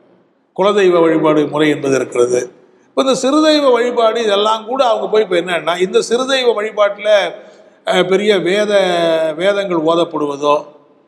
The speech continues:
அஹ், வேத முறைகள் அடிப்படையில வழிபாடு செய்வதோ கிடையாது. அவங்கவங்க முறைப்படி, அஹ், ஆடு வெட்டுவாங்க, கோழி வெட்டுவாங்க, அதுக்கு எல்லாருக்கும்,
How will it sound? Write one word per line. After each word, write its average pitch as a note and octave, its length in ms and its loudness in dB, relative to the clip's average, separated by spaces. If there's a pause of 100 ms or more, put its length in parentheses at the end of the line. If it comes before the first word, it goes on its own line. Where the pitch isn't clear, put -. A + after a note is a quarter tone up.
(180)
அஹ், E3 160 2
வேத G#3+ 320 2
முறைகள் F#3+ 400 0
அடிப்படையில F3+ 460 2
வழிபாடு E3 420 0
செய்வதோ D#3 360 -2
கிடையாது. C#3+ 360 -8 (100)
அவங்கவங்க A3+ 480 0
முறைப்படி, G#3 680 -2 (400)
அஹ், F3+ 240 0
ஆடு F3+ 420 0
வெட்டுவாங்க, E3 520 -2
கோழி F3 240 2
வெட்டுவாங்க, D#3+ 640 0
அதுக்கு D#3+ 280 -4
எல்லாருக்கும், E3 680 0